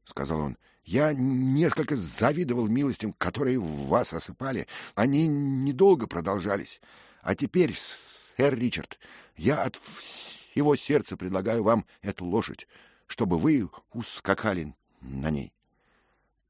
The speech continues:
«Погоди минутку, — сказал Дик. —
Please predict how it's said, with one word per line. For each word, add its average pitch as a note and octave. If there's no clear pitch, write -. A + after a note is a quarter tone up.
«Погоди F2+
минутку, — F2
сказал B1
Дик. — B1